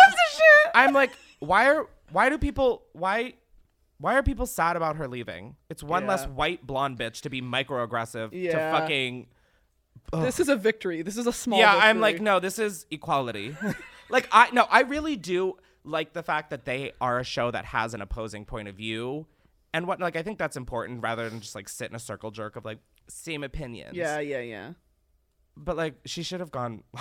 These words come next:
Speaker 2: <laughs> long ago. Um, a gay Pride and Prejudice film was announced. Thank you, HuffPost. <laughs> I can always tell when it's a HuffPost article.
Speaker 1: Yeah,
Speaker 2: It's,
Speaker 1: yeah.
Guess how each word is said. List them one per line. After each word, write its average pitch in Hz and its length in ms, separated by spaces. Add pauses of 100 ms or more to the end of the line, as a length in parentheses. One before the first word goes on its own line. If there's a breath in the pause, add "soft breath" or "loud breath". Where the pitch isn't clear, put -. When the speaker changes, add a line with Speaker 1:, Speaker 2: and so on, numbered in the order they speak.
Speaker 2:
<laughs> - 260
long 110 200
ago. 107 320 (800 soft breath)
Um, 214 420
a 202 80
gay 226 240
Pride 214 320
and 208 100
Prejudice 170 540
film 120 240
was 110 140
announced. 104 420
Thank 175 200
you, 180 100
HuffPost. 135 680 (380)
<laughs> 269 400
I 214 80
can 247 160
always 143 420
tell 123 220
when 113 100
it's 104 120
a 104 60
HuffPost 98 520
article. 92 240
Speaker 1:
Yeah, 160 320
Speaker 2:
It's, 127 200
Speaker 1:
yeah. 165 360